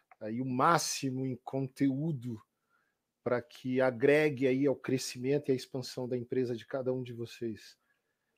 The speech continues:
Ok, contador, contadora, né? Eu até brinco, né, gente? Por que que a gente fala contador, contadora? Quando a gente fala, por exemplo, dia do professor,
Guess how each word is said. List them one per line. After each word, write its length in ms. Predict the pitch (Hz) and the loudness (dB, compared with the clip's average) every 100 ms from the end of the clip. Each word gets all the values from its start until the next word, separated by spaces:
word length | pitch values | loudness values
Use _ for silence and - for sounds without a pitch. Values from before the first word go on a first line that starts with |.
| _ _ | _ _
Ok, 200 | - 160 | 4 6
contador, 880 | 160 156 147 127 170 175 - - - - - | 6 6 6 8 10 8 6 -10 -12 -20 -8
contadora, 760 | 139 135 131 120 143 165 147 - _ - | -6 2 2 6 8 10 8 2 _ -10
né? 200 | 117 123 | -4 -2
Eu 40 | |
até 160 | 117 139 | 0 0
brinco, 380 | 123 160 156 139 | 2 0 2 4
né, 140 | 147 | 4
gente? 220 | 156 151 | 4 -2
Por 100 | - | -4
que 120 | 170 | -4
que 80 | 180 | -2
a 20 | 175 | -4
gente 160 | 175 | 0
fala 180 | - 160 | 2 2
contador, 560 | 147 160 147 127 151 139 | 2 0 0 2 2 0
contadora? 540 | 139 131 120 139 131 | -4 -4 0 2 2
Quando 160 | 127 131 | 2 0
a 40 | |
gente 220 | 127 139 | -2 -4
fala, 280 | - 139 123 | 2 2 2
por 120 | 127 | 0
exemplo, 280 | 127 135 120 | 0 0 0
dia 160 | 120 143 | 2 4
do 80 | |
professor, 680 | 127 139 - 127 - 175 160 | 2 -4 -4 -6 4 8 8